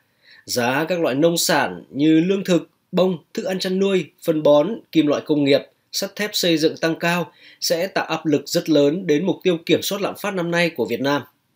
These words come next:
Áp lực lạm phát năm nay của nước ta chịu tác động khá lớn do nhập khẩu lạm phát từ bên ngoài và lạm phát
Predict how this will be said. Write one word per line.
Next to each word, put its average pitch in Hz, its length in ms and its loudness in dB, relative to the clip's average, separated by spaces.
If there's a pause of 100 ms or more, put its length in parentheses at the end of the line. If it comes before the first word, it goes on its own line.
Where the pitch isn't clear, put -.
(1040)
Áp 147 140 -2
lực 151 180 4
lạm 123 140 -2
phát 175 80 0
năm 175 160 0
nay 160 200 4
của 143 220 2
nước 165 220 -2
ta 170 260 -2
chịu 156 180 0
tác 196 100 -4
động 185 160 0
khá 180 160 -4
lớn 175 340 2
do 208 100 -2
nhập 165 160 0
khẩu 135 240 0
lạm 123 180 -2
phát 214 340 -6
từ 151 100 0
bên 160 180 0
ngoài 147 240 0 (220)
và 110 120 -6
lạm 113 180 -4
phát 165 240 -6